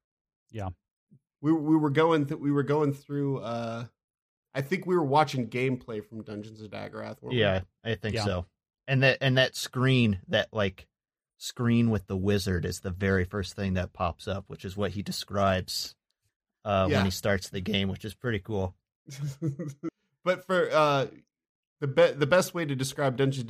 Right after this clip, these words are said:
Speaker 2: Daggerath, if you, if you haven't seen it before, um, Chris, Chris had a really good description for it. It's almost like watching a game if, uh, if, if,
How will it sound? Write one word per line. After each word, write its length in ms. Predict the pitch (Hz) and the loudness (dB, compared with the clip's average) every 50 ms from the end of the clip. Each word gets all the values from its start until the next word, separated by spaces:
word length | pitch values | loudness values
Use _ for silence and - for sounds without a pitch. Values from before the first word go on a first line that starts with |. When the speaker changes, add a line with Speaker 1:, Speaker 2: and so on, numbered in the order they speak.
| 123 | 0
Speaker 2:
Daggerath, 460 | 120 120 113 117 113 113 113 113 - 123 | 0 0 0 -2 -4 -4 -4 -6 -8 -10
if 80 | 113 - | -14 -8
you, 300 | 131 127 127 123 120 - - - | -4 -2 -2 -2 -2 -6 -10 -16
if 120 | - - | -16 -8
you 100 | 131 127 | -2 0
haven't 240 | 135 131 123 127 120 | 2 2 2 0 -4
seen 260 | - - 131 135 131 | -4 -4 -4 -4 -4
it 100 | 123 - | -4 -6
before, 500 | 127 127 - - 135 131 127 127 131 135 _ _ _ _ _ _ _ _ _ _ _ _ | -10 -14 -12 -8 -6 -4 -4 -4 -4 -6 _ _ _ _ _ _ _ _ _ _ _ _
um, 540 | 120 120 120 120 120 117 117 117 113 110 113 - _ _ _ _ _ _ _ | -4 -2 0 0 0 0 0 0 -2 -4 -6 -10 _ _ _ _ _ _ _
Chris, 400 | - - 180 185 - - - - - | -2 2 2 2 2 0 -4 -8 -12
Chris 300 | - - 175 175 160 - | -6 -2 0 0 2 4
had 120 | 170 147 | 4 4
a 40 | 135 | 4
really 220 | 135 131 135 131 127 | 4 4 4 2 2
good 140 | 120 123 113 | 0 -4 -4
description 460 | 117 - - 131 127 127 - 135 117 | -4 -6 -4 -4 -4 -2 -2 -4 -6
for 240 | - - 117 113 110 | -4 -4 -4 -2 -2
it. 120 | 107 - - _ _ _ _ _ _ _ | -2 -4 -8 _ _ _ _ _ _ _
It's 200 | - 147 139 - - | -6 -6 -4 -4 -2
almost 460 | - 170 196 214 208 196 180 - - 147 | 2 2 4 6 6 4 4 2 0 0
like 300 | 147 151 151 143 139 - | 2 2 2 2 2 -2
watching 540 | 117 117 120 135 143 143 - - 151 135 123 | -2 2 4 4 4 4 2 0 0 0 0
a 60 | 113 | -2
game 600 | 107 104 - 117 117 127 135 139 147 151 147 139 - _ _ _ _ _ _ _ _ _ _ _ _ | -4 -8 -6 -2 0 2 2 2 2 0 -2 -6 -10 _ _ _ _ _ _ _ _ _ _ _ _
if, 320 | 131 139 131 127 - - _ - | 0 0 0 0 -2 -8 _ -4
uh, 440 | 127 123 123 120 120 117 113 110 110 - _ _ _ _ _ | -2 -2 0 0 0 -2 -4 -6 -8 -12 _ _ _ _ _
if, 160 | 131 127 123 - _ _ _ _ | -10 -8 -8 -10 _ _ _ _
if, 180 | 143 135 135 | -2 -2 -2